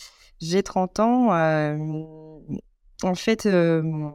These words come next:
mon compagnon de l'époque, avec qui on a été à Paris et tout ça, euh, avait migré vers le sud-ouest déjà parce que lui, il était, euh, en saturation de Paris, du rythme de bureau d'études et, et tout ça. Et donc, euh, je me partageais entre,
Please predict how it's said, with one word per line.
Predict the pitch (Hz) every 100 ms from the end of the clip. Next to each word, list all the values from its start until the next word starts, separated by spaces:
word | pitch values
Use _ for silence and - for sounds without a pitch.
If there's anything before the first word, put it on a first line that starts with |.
| 147
mon | 156
compagnon | 180 175 170 165
de | 165
l'époque, | 151 170 175
avec | 160 143 151
qui | - 165
on | 147
a | 139
été | - 147
à | 139
Paris | 139 143 165
et |
tout | 151 -
ça, | - 170 170 151
euh, | 143 _ - _ _ -
avait | 156 156
migré | 170 190 202 208
vers | 175 175
le | 170
sud-ouest | - 165 170 185 165
déjà | 160 175
parce | 165 160
que | -
lui, | 160 170
il | 170
était, | 147 - 156 151
euh, | 139 131 -
en | 160
saturation | - 190 - 185 185 - 190 185
de | 170
Paris, | 156 175 170 185 190 190 180
du | 175
rythme | 175 180 170
de | 160
bureau | 156 170 175 170
d'études | 170 - 185 165
et, | 156 151 - _ _ _ _ _ -
et | 175
tout | 165
ça. | 170 - 196 233 233
Et | 185
donc, | 165 160 -
euh, | 165 156 151 151
je | 165
me | 165
partageais | 170 - 160 165 185 196 196
entre, | 165 156 - 180 180 170